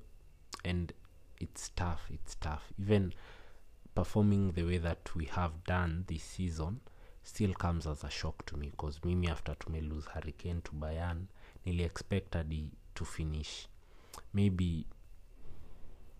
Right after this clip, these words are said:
number eight, ten or something, or even worse than last season, because losing your main top scorer, who just scored thirty goals and who's, like, the club's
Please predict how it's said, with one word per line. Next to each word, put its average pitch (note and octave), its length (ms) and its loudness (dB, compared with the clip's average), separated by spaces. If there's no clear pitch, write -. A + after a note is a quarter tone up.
number D#2 380 0
eight, F2 440 2
ten E2 300 4
or D2+ 180 0
something, E2 540 8
or F2+ 60 4
even G2 320 6
worse E2+ 380 6
than D2 260 -2
last C#2+ 240 -4
season, D2 400 -2
because G2+ 540 2
losing G2+ 380 8
your E2+ 140 6
main F#2+ 280 6
top - 260 -2
scorer, F2+ 520 2
who E2+ 180 6
just D#2+ 320 -2
scored D2+ 360 -4
thirty D#2 320 -2
goals D#2 500 -2
and D#2 180 0
who's, E2 420 0
like, - 280 -2
the - 160 -4
club's E2+ 560 2